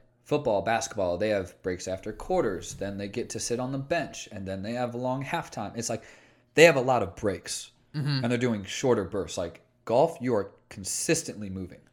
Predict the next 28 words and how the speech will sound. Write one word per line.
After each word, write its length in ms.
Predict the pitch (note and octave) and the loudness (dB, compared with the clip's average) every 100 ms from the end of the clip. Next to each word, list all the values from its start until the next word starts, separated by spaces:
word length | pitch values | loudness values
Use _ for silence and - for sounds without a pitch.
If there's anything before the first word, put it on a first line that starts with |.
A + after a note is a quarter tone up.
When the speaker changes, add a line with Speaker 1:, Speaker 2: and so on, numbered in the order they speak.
| - | -8
Speaker 2:
Mm-hmm. 340 | D3 C3+ A#2 - - - | -6 -4 -8 -14 -20 -6
Speaker 1:
and 180 | A#2 G2+ | -4 -4
performing. 500 | F2+ - F#2 D2 F#2+ | -8 -6 -6 -8 -14
So, 140 | - F#2 | -6 -6
like, 220 | F2+ - _ - | -6 -10 _ -14
you 100 | F2 | -8
drive, 480 | F2 G#2+ C3+ D3 B2 | 0 4 4 4 0
then 140 | G2 | -4
either 160 | G2 F#2 | -4 -6
you 220 | F2+ E2+ - - | -6 -8 -12 -6
walk 320 | G2+ A2+ A2 | -2 -2 -2
or, 20 | |
yeah, 240 | F#2 F#2+ D#2+ | -2 -2 -2
maybe 220 | F2+ F#2+ | -4 -6
get 80 | F2+ | -6
in 60 | D#2 | -6
the 60 | |
cart, 380 | - A#2+ A#2+ - - - _ - | 2 4 4 -2 -20 -20 _ -14
then 100 | F2+ | -6
you 60 | |
walk 280 | F2 F2 - | -2 -2 -4
around 140 | E2+ | -10
the 60 | D#2 | -6
course, 580 | - C#3 C#3 C3+ - - - - - _ _ - | 0 4 4 2 -2 -12 -18 -20 -20 _ _ -8
then 500 | G2 F#2 F2 E2 E2+ _ _ _ | -6 -4 -6 -10 -14 _ _ _
you 120 | F#2 F2+ | -6 -4
have 160 | F#2 | -4
another, 220 | F2+ F2 | -6 -10